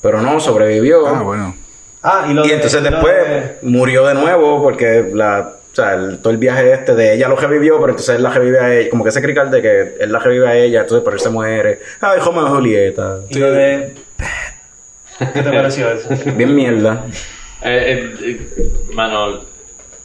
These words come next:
Speaker 3: No estaba fácil, o sea,
Speaker 4: no está, no está, no está nada de
Speaker 3: Carnificio no
Speaker 4: fácil
Speaker 3: estaba,
Speaker 4: hacer
Speaker 3: o sea,
Speaker 4: algo con, con Leia, pero todas esas, eh, todas esas escenas se sintieron tan forzadas y
Speaker 1: Ujú.
Speaker 4: tan awkward.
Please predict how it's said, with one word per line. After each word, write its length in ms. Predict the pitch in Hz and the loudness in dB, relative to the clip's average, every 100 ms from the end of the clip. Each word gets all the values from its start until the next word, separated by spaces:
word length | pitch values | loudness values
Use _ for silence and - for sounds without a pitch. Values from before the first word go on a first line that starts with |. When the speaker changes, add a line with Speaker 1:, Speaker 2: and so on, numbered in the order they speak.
| - - - | -20 -20 -4
Speaker 3:
No 120 | 160 | -4
estaba 380 | 160 202 202 - | 0 0 0 0
fácil, 320 | 151 160 139 | -2 -2 -2
o 40 | 131 | -4
sea, 300 | 127 135 117 117 | -2 -2 -2 -6
Speaker 4:
no 220 | 127 156 | -4 -4
está, 260 | 160 170 147 | 0 0 0
no 180 | 147 156 | -2 -2
está, 280 | 165 165 | 2 2
no 180 | 139 131 | 0 -4
está 340 | 131 147 147 143 | 0 0 2 0
nada 380 | 127 131 147 156 | 0 0 0 0
de 120 | 147 | 0
Speaker 3:
Carnificio 80 | 160 | 0
no 60 | |
Speaker 4:
fácil 220 | 165 - | 0 0
Speaker 3:
estaba, 300 | 143 135 123 | 0 0 0
Speaker 4:
hacer 220 | - 131 131 | 0 0 0
Speaker 3:
o 80 | 135 | 0
sea, 80 | 143 | 2
Speaker 4:
algo 240 | 135 120 | 0 0
con, 380 | 135 131 123 - | -2 -2 -4 -6
con 260 | 131 123 123 | -2 -2 0
Leia, 300 | 131 117 107 | 0 0 -2
pero 320 | 110 107 - - _ _ _ _ _ | -2 -4 -8 -16 _ _ _ _ _
todas 340 | 131 131 139 147 | -2 0 0 -2
esas, 180 | 147 139 | -4 -4
eh, 400 | 135 - 127 127 | -6 -4 -6 -4
todas 260 | 123 123 143 | -2 -2 -2
esas 260 | 135 135 131 | -4 -4 -4
escenas 260 | 139 110 - | -4 -6 -8
se 80 | 107 | -12
sintieron 540 | 110 104 110 117 - | -12 -6 -6 -6 -6
tan 220 | 120 117 | -6 -6
forzadas 680 | - 120 107 117 113 110 104 | -6 -6 -6 -2 0 0 -2
y 20 | |
Speaker 1:
Ujú. 80 | 107 | -2
Speaker 4:
tan 400 | 104 104 107 107 - | -2 -4 -6 -10 -10
awkward. 520 | 110 110 92 101 92 | -2 -2 -2 -6 -8